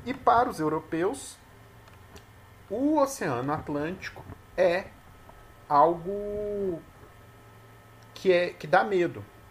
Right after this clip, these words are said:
né? Dá medo por quê? Porque é desconhecido. Eles não tinham até então navegado pelo, pelo Oceano Atlântico, né? E aí, é, o Oceano Atlântico, ele ganha aí esse apelido de Mar Tenebroso,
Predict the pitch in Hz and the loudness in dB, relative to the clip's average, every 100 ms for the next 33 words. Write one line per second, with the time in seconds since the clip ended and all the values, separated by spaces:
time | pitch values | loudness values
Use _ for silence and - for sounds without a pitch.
0 | - 113 131 165 147 151 185 185 220 - | -20 -16 -14 -6 -4 -2 -2 -2 -12 -10
1 | 127 - - - 107 120 - - - - | -10 -10 -12 -8 -4 -4 -8 -14 -14 -12
2 | 165 - 165 139 - - - - - - | -12 -8 -8 -8 -12 -20 -20 -20 -20 -18
3 | - 117 127 165 190 - 233 208 143 - | -10 -4 0 0 -2 -4 0 0 0 -2
4 | 135 127 131 135 127 127 107 120 135 151 | -4 -4 -4 -2 -2 -2 0 2 2 2
5 | 151 165 - 147 143 147 131 - 143 143 | -2 -8 -6 -4 -2 -2 -4 -2 0 -2
6 | - 123 127 151 - 123 113 107 - - | -4 -8 -6 -8 -6 -8 -8 -12 -18 -14
7 | 107 165 - - - - - 170 269 269 | -12 -14 -18 -20 -20 -20 -14 -2 2 2
8 | 147 151 220 - - - - - - - | 0 -4 -6 -16 -20 -20 -20 -20 -20 -2
9 | 143 151 151 151 147 - - 190 226 240 | 4 6 8 6 4 0 -14 -6 -2 0
10 | 247 - 208 196 190 180 180 185 226 233 | 0 0 -4 -4 -6 -4 -4 -4 -6 -6
11 | 185 165 196 180 160 175 180 185 185 214 | -2 -2 -2 -4 -6 -8 -8 -8 -8 -10
12 | 151 139 151 165 208 139 127 - 165 202 | -8 -8 -8 -10 -8 -4 -4 -6 -10 -10
13 | 226 113 104 - | -8 -10 -12 -18